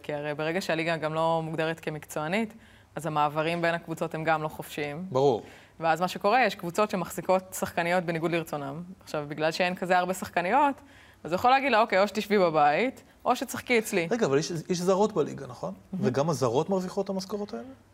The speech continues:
Speaker 1: אמ, כן, זרה, והיא תרוויח משהו כמו אלף,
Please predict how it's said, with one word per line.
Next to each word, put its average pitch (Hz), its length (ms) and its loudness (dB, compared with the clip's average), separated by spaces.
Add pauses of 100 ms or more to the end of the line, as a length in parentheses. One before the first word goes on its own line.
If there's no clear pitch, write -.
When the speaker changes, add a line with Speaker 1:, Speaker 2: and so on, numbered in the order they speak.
Speaker 1:
אמ, 196 800 2 (100)
כן, - 260 0
זרה, 214 340 6
והיא 226 100 -4
תרוויח 196 360 0
משהו 190 220 -2
כמו 175 340 2
אלף, 202 600 0